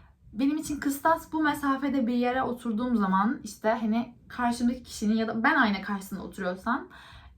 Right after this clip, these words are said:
yüzümün tek renk görünmesi. Zaten renk eşitsizliği problemim yoktu. Ee, yani sivilce tedavisinin sonunda bu kızarıklıklarla gidince yüzüm tek tip olarak kaldı, tek renk olarak.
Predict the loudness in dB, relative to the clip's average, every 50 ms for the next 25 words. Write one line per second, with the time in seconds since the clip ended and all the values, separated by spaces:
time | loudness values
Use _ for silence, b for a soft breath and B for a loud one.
0 | _ _ _ -6 0 2 2 4 4 2 0 -2 -4 -6 -6 -4 -6 -6 -6 -10
1 | -20 -20 _ -8 -6 -4 -4 -4 -6 -8 -8 -8 -8 -10 -10 -10 -12 -8 -2 -2
2 | 0 0 0 0 2 2 4 2 2 0 -2 -6 -6 -8 -8 -6 -6 -4 -4 -4
3 | -4 -2 -2 -2 0 0 -2 0 4 4 4 4 2 -4 -12 -8 -6 -4 -4 -4
4 | -4 -8 -12 B B B B B B B B B -6 -6 -4 -4 -4 -4 -4 -4
5 | -6 -6 -4 -4 -4 -4 -6 -8 -4 0 2 2 2 0 2 0 0 0 0 -6
6 | -8 -4 0 4 4 6 4 4 2 0 -2 0 0 2 2 2 0 -2 -6 -4
7 | -2 -2 -2 -2 -2 -2 0 2 2 2 0 0 2 2 2 2 2 0 -4 -6
8 | -6 -8 -12 -10 -8 -6 -4 -2 0 0 -2 -2 0 4 6 6 6 4 0 -2
9 | -4 -6 -6 -8 -10 -6 -6 -6 -8 -8 -8 -8 -6 -4 -4 -4 -6